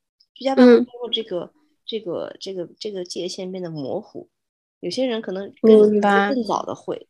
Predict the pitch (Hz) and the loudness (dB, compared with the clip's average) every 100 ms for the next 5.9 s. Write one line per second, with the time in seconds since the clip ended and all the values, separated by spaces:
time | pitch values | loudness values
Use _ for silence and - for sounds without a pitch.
0 | _ 302 226 277 285 277 240 226 262 277 | _ -6 -4 -2 -4 -4 -6 -8 -10 -12
1 | _ _ _ _ _ _ _ _ 277 262 | _ _ _ _ _ _ _ _ -10 -10
2 | - 320 - - _ 190 175 - - _ | -6 -4 -4 -8 _ -4 -2 -4 -10 _
3 | _ _ _ _ _ _ _ _ _ _ | _ _ _ _ _ _ _ _ _ _
4 | 240 220 269 339 247 202 _ _ - 294 | 2 4 4 4 2 -2 _ _ -4 2
5 | 285 240 285 - _ 214 214 240 190 | 4 4 0 -6 _ -18 -4 -4 -2